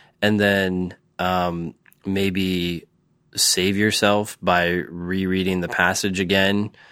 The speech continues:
and, uh, trying to catch what you should have ca-, caught the first time,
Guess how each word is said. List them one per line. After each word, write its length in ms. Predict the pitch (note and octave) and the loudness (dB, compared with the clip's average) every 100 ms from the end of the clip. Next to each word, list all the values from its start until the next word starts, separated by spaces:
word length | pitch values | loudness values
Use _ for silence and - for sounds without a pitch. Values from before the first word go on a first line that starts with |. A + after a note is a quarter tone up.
| - - - | -20 -12 -2
and, 520 | F#2+ F#2 F2+ E2+ - - | 0 2 0 -2 -8 -8
uh, 640 | F2+ F2+ E2+ E3 D#2+ D#2 - _ _ _ _ _ - | -4 0 2 0 0 -2 -6 _ _ _ _ _ -10
trying 300 | - G#2+ F#2 | 0 2 2
to 80 | F2+ | -2
catch 480 | - - F2 G2 - | -4 2 2 2 -2
what 100 | E2 | -2
you 140 | F2+ | -2
should 240 | - G2+ F#2+ | -2 0 0
have 200 | F2+ - | -2 -6
ca-, 240 | - D#2 - - | -4 -4 -4 -2
caught 320 | G2+ F#2+ - | 2 2 2
the 80 | F2 | -6
first 300 | - G2 - | -4 -4 2
time, 360 | C3+ C3+ C#3+ | 4 4 2